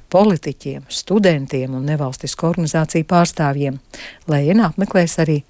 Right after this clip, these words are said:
dronu ražotni. Lēnas pārstāvētā Vācijas Kristīgo demokrātu partija ietilpst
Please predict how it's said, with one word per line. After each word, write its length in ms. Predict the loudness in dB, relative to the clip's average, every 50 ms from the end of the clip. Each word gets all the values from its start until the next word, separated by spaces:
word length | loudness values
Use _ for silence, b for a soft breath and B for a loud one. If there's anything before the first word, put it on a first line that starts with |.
| _ _
dronu 520 | -4 -2 2 2 4 4 4 4 2 0 -2
ražotni. 560 | -4 -6 -4 -6 -8 -10 -10 -10 -10 -10 -10 -10 _ _ _ _ B B B B B B B B B B 2
Lēnas 400 | 4 6 6 6 4 2 -2 0 2
pārstāvētā 720 | 4 4 4 4 2 0 0 2 0 -2 -2 -2 -2 0
Vācijas 540 | 0 0 0 0 0 0 0 0 0 -2 -2
Kristīgo 560 | -2 -2 -2 -2 0 0 0 0 2 0 2
demokrātu 560 | 4 4 4 2 0 -2 -4 -4 -4 -6 -2 _
partija 460 | 2 2 2 0 -4 -2 -2 -2 -4 -6 _ -8
ietilpst 640 | _ -2 -2 0 2 0 0 0 -2 -6 -12 -12